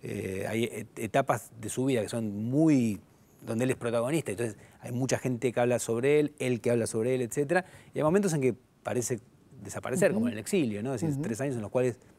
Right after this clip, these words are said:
Speaker 1: ¿dónde está? O sea, uno tiene indicios nada más, ¿no? Y uno intenta, digamos, justamente ir cruzando indicios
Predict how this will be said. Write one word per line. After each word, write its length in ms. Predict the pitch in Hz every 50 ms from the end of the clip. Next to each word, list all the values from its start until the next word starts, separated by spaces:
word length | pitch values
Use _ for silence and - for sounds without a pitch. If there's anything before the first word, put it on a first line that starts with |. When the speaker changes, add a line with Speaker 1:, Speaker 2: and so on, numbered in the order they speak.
| _ -
Speaker 1:
¿dónde 200 | - 117 113 101
está? 200 | - - 87 - - - - - - -
O 20 |
sea, 100 | - 95
uno 160 | 104 117 117
tiene 200 | 107 117 120 117
indicios 500 | 117 123 131 143 123 - - - - 82
nada 180 | 92 90 92 92
más, 160 | 90 87 80 90
¿no? 140 | 135 165 - - - - - - - -
Y 80 | 107
uno 100 | 131 151 165 160
intenta, 440 | 131 131 123 127 127 139 131 156 151
digamos, 260 | 143 127 123 120 -
justamente 560 | - - 123 - 123 117 131 131 123 123 147
ir 220 | 143 123 127 127 123
cruzando 440 | - - - 110 101 123 123 120 117
indicios 600 | 117 113 113 113 104 - - 123 131 139 131 -